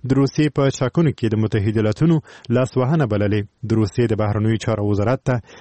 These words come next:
احضار شوی دی. د روسیې تاس او ریا نووستي خبري اژانسونو راپور ورکړی چې ښاغلي سولیوان د بهرنیو چارو وزارت کې د شلو دقیقو لپاره تم سو او بیا ووت. ښاغلي سولیوان په دې اړه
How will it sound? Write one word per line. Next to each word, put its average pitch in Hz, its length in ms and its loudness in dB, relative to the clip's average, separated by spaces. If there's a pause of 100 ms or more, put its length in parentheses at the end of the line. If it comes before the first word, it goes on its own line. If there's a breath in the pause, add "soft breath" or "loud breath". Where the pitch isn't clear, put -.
(220 loud breath)
احضار 98 360 -2
شوی 101 320 -2
دی. 113 80 0 (420)
د - 20 0 (120)
روسیې 110 400 0
تاس 127 220 -2 (400 loud breath)
او 127 180 2
ریا 123 260 0 (200)
نووستي 127 460 0
خبري 110 340 -2
اژانسونو 110 640 0
راپور 139 240 -2
ورکړی 139 340 0 (100)
چې 135 100 -2 (160)
ښاغلي 120 440 0
سولیوان 135 480 0 (320 loud breath)
د 139 120 0
بهرنیو 143 440 0
چارو 135 240 2
وزارت 123 320 0
کې 139 160 0 (420 loud breath)
د 131 140 2
شلو 156 220 2 (180)
دقیقو 131 360 0
لپاره 117 320 0 (140)
تم 127 160 -2
سو 123 260 0 (120)
او 110 100 2
بیا 113 300 0
ووت. 110 340 0 (320)
ښاغلي 147 400 2
سولیوان 147 400 0
په 127 100 -2
دې 123 180 2
اړه 131 120 2